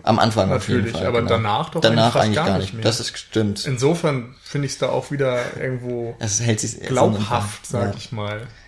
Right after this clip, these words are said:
Speaker 1: Ich hab mir so
Speaker 2: Es ist jetzt
Speaker 1: teilweise
Speaker 2: nicht
Speaker 1: gedacht
Speaker 2: so eine, so eine, äh, ja, wie nennt man das? So, so exploitativ.
Speaker 1: Ja, genau. Also es gibt deutlich schlimmere da im, im Horrorgenre vor allem.
Speaker 2: Und vielleicht ist das auch wieder, also wenn man in dieser Metapher bleiben will, vielleicht ist das auch gerade das Interessante, dass sie am Anfang,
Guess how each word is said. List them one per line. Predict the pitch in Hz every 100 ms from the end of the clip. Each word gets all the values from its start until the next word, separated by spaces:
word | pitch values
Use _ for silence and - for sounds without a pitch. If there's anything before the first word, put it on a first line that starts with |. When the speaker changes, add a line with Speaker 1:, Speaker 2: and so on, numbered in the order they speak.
| - _ - -
Speaker 1:
Ich | -
hab | 113
mir | 120
so | 110
Speaker 2:
Es |
ist | 117
jetzt |
Speaker 1:
teilweise | 110 110 107
Speaker 2:
nicht | 104 107
Speaker 1:
gedacht |
Speaker 2:
so | 139
eine, | 127
so | 120
eine, | 127 123 120 113 127 - - - -
äh, | 131 127 123 - -
ja, | 117 110 110 110 - - - -
wie | 123
nennt | 135 147
man | 143
das? | 139 131 -
So, | 120 117
so | 117
exploitativ. | 117 - - 117 113 107 120
Speaker 1:
Ja, | 104 98
genau. | 98 90 98 104 113 -
Also | 113
es | 101 -
gibt | 107
deutlich | 92 90 87
schlimmere | - 95 92
da | 90 87 90
im, | 92 -
im | - 92 95 95 95
Horrorgenre | 101 98 95 92 92
vor | 92 -
allem. | 95 98 107
Speaker 2:
Und | 131
vielleicht | 131 113 123
ist | -
das | 131 -
auch | 120
wieder, | 123 113 107 - _ _ _ -
also | 127 104
wenn | 113
man | 143 147 123
in | 135 120
dieser | 123 123 117 113 117 - _ _ _ -
Metapher | 123 - 120 117
bleiben | 117 117 120
will, | 113
vielleicht | 117 113 113
ist | -
das | 113
auch | 127 -
gerade | 113 107
das | -
Interessante, | 117 117 - 127 160 107
dass | 101 -
sie | 107
am | 104
Anfang, | 117 - 123 117